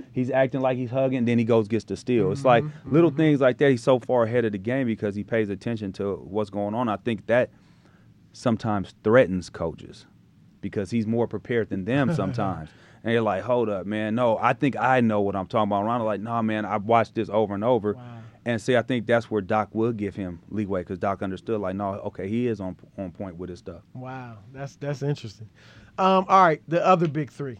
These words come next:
Speaker 2: the Miami big three, LeBron, Wade, Bosh. How different was that, particularly the first year?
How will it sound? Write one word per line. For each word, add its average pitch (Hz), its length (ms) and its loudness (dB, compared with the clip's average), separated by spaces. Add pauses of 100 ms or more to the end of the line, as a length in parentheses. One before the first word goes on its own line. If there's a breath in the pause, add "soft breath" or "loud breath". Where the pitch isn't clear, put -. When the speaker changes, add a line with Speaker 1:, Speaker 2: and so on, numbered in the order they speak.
(100)
Speaker 2:
the 135 120 -12
Miami 151 520 -2
big 127 220 -8
three, 135 260 -8
LeBron, 135 840 -6
Wade, 135 760 -6
Bosh. 135 460 -8 (380 loud breath)
How 202 300 2
different 170 540 -2
was 135 320 -6
that, 143 380 -2 (920 soft breath)
particularly 220 560 0
the 160 120 0
first 185 420 -2
year? 139 340 -2